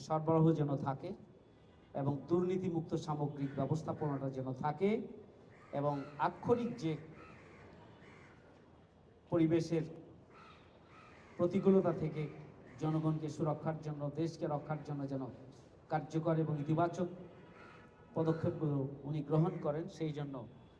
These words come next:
আমি আজকের এই আয়োজন থেকে আমি সংশ্লিষ্ট উপদেষ্টাকে আমি অনুরোধ করছি, এবারেও বাজেট যে বরাদ্দ রাখা হয়েছে, এই বাজেটটিও যেন প্রান্তিক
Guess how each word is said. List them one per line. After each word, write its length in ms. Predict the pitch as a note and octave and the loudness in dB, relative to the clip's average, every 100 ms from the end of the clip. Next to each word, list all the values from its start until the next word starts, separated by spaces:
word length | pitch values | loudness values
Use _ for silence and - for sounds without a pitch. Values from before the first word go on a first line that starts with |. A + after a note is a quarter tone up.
| - | -10
আমি 120 | C#3+ C#3+ C#3 | -4 -2 -2
আজকের 260 | - C#3+ B2+ | -2 -4 -4
এই 80 | A2+ - - - - - - - - - - - C3 | -4 -10 -18 -20 -20 -20 -20 -20 -20 -20 -20 -10 -2
আয়োজন 340 | C#3+ C#3+ D#3 D#3 | -2 2 0 0
থেকে 220 | D3+ E3 G#3 - - - - - - - - - - - C#3+ | -2 -2 -6 -6 -14 -18 -20 -20 -20 -20 -20 -20 -20 -8 -4
আমি 160 | C#3 C3+ C3 - - - | -4 -4 -6 -14 -20 -8
সংশ্লিষ্ট 420 | D#3+ D#3 - D#3+ - C#3+ | -4 -4 -4 -4 -2 -2
উপদেষ্টাকে 560 | C#3+ C3 B2+ C3+ B2 G#2+ - - - - - - - - - | 0 -2 -4 -8 -8 -12 -16 -20 -20 -20 -20 -20 -20 -20 -8
আমি 120 | C#3 C3 | 0 2
অনুরোধ 260 | C3 C3 C3+ - | 2 2 2 0
করছি, 240 | A#2+ - - - - - - - - | -6 -8 -14 -18 -20 -20 -20 -18 -8
এবারেও 260 | C#3+ D3 D3 C#3 | -2 0 0 0
বাজেট 260 | C3+ D#3 D3+ | -2 -4 -2
যে 60 | C#3+ | -2
বরাদ্দ 260 | C#3 C#3 D3 | 0 -2 -2
রাখা 300 | D3 C#3+ C#3 | -2 -2 -4
হয়েছে, 280 | D#3 C3+ E3+ E3 - - - - - C#3+ | -6 -6 -8 -10 -14 -20 -20 -20 -14 -2
এই 60 | D#3 D#3 | 2 4
বাজেটটিও 500 | D3 F3 F3 G#3 F3+ | 4 0 0 2 4
যেন 140 | D#3 D3 A2+ - - - - - - - | 2 0 -2 -8 -16 -20 -20 -20 -12 0
প্রান্তিক 440 | E3+ E3 - E3+ | 2 2 0 0